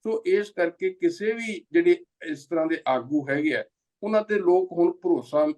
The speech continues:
ਲੱਗਦਾ ਨਹੀਂ ਕਰਨਗੇ। ਔਰ ਵੈਸੇ ਵੀ ਜਿਸ ਤਰ੍ਹਾਂ ਮੈਂ ਤੁਹਾਨੂੰ ਦੱਸਿਆ ਕਿ ਪੰਤਾਲੀ ਪਰਸੈਂਟ ਤੇ ਸੰਤਾਲੀ ਉਮੀਦਵਾਰ ਹੁਣ ਤੱਕ ਜਿਹੜੇ ਆ ਉਹ ਐਲਾਨੇ ਗਏ ਆ ਤੇ ਉਹਨਾਂ ਵਿੱਚੋਂ ਜਿਹੜੇ ਇੱਕੀ ਉਮੀਦਵਾਰ ਆ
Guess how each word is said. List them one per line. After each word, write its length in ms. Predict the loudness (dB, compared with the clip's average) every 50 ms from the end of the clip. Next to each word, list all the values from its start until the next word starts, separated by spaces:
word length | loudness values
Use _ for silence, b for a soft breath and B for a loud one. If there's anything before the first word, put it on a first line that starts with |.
| _ _ -6
ਲੱਗਦਾ 380 | -2 -2 -2 0 -2 -2 -2 -2
ਨਹੀਂ 180 | -4 -6 -10 -12 _ _ _ _ _
ਕਰਨਗੇ। 360 | -4 -4 -2 -2 0 0 0 0
ਔਰ 180 | 0 -4 -8 -8
ਵੈਸੇ 340 | -6 -4 -4 -4 -2 -4 -4
ਵੀ 80 | -4 -4
ਜਿਸ 280 | -6 -6 -8 -8 -8
ਤਰ੍ਹਾਂ 180 | -4 -2 -2 -2
ਮੈਂ 80 | -2 -4
ਤੁਹਾਨੂੰ 220 | -4 -2 -2 -2
ਦੱਸਿਆ 300 | -4 -6 -2 0 0 0
ਕਿ 120 | 0 -4
ਪੰਤਾਲੀ 500 | -6 -6 -6 -6 0 2 2 2 4 2
ਪਰਸੈਂਟ 400 | 0 0 -2 -4 -2 -4 -8 -8
ਤੇ 80 | -10 -12
ਸੰਤਾਲੀ 720 | -12 -10 -8 -8 -4 2 4 6 6 6 6 4 2 0
ਉਮੀਦਵਾਰ 500 | -2 -2 0 2 2 2 2 0 -2 -2
ਹੁਣ 220 | -2 -6 -12 -10 -8
ਤੱਕ 260 | -8 -8 -8 -8 -8
ਜਿਹੜੇ 320 | -6 -6 -4 -4 -4 -4
ਆ 100 | -6 -6 -8 _ _ _ _ _ _ _ _ _ _ _ _ _ _ _ _ _ 4
ਉਹ 380 | 6 6 6 4 2 -6 -14 b b b b b b _ 4
ਐਲਾਨੇ 440 | 6 6 6 6 4 2 -2 -2
ਗਏ 140 | -4 -4 -6 -6
ਆ 60 | -8 -6
ਤੇ 140 | -6 -8 -10 -6 -4
ਉਹਨਾਂ 280 | -2 0 2 2 2 4
ਵਿੱਚੋਂ 380 | 4 2 2 4 4 2 2
ਜਿਹੜੇ 320 | 2 2 0 0 -2 -2 -6 -10 _ _ _ _ _ _ -14
ਇੱਕੀ 340 | -14 -14 _ -6 -6 -4 -2
ਉਮੀਦਵਾਰ 520 | 2 2 4 4 2 2 2 2 2 2
ਆ 140 | -2 -4